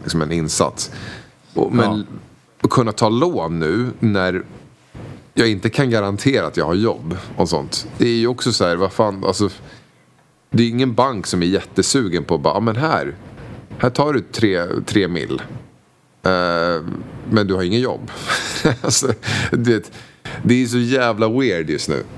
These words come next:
Speaker 1: Så att jag vet, det är så sjukt osäkert. Jag vet inte hur, hur det kommer bli. Och det är därför jag känner så här, men fan, om vi... Om man kör typ,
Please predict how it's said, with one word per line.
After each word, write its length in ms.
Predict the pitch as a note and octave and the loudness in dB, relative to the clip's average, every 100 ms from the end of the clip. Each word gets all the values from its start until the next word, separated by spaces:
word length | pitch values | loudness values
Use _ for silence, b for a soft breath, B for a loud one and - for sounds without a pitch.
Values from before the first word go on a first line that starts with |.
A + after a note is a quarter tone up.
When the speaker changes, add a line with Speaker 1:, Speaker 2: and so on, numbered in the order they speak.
| - B B B B B | -18 B B B B B
Speaker 1:
Så 120 | - | 2
att 80 | A2 | 2
jag 320 | A#2+ B2 B2 | 2 2 2
vet, 120 | C3 A#2 | 0 2
det 100 | A#2+ | 0
är 40 | |
så 200 | - B2 | 2 -2
sjukt 520 | A2 - F3 A2 - | -2 2 2 2 -2
osäkert. 480 | C#3 G#2 C#3 A2 F2+ | -2 2 2 0 2
Jag 80 | G2+ | 0
vet 160 | A#2+ | 0
inte 160 | A2 F2+ | 0 0
hur, 360 | E2+ F#2+ F2 - | 0 0 0 -2
hur 160 | F#2+ G2 | 0 0
det 80 | F#2 | 0
kommer 220 | F2+ F2 | 0 0
bli. 300 | F#2 B2 - F#2 | 2 0 -2 0
Och 100 | G#2 | 2
det 60 | |
är 20 | |
därför 220 | G2+ B2 A2 | 4 2 0
jag 80 | |
känner 200 | - F#2 | 0 -2
så 100 | E2 | 2
här, 80 | F2+ | 0
men 220 | F2 F#2 | 2 -2
fan, 260 | F2 G2+ F2+ | 2 0 2
om 140 | G2+ | 2
vi... 260 | G2+ G2+ F#2+ - B B B _ _ _ | 2 2 0 -4 B B B _ _ _
Om 100 | - | 0
man 140 | G2 G2 | 2 2
kör 280 | - B2 G#2+ | 2 2 2
typ, 240 | E2+ D#2+ | 0 -2